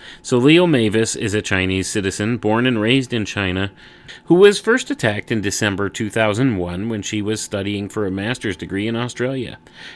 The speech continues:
At the time, she was unfamiliar with remote electromagnetic weapons, which can control thinking, behavior, emotions, or decision-making by attacking the brain and nervous system.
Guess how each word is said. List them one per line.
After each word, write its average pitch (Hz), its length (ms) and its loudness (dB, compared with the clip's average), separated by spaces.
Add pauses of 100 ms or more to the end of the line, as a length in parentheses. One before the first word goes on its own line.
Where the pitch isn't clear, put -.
At 127 160 2
the 147 80 2
time, 135 320 2
she 156 140 0
was 139 180 2
unfamiliar 160 800 0
with 95 180 0
remote 92 480 -2
electromagnetic 92 880 -4
weapons, 110 400 0 (260)
which 185 280 4
can 196 280 0
control 170 440 0
thinking, 151 440 0
behavior, 123 560 0
emotions, 107 600 -2
or 104 180 -2
decision-making 98 800 -4
by 98 140 -6
attacking 113 540 -2
the 110 60 -4
brain 92 360 -6
and 113 100 -4
nervous 127 340 -4
system. 95 440 -14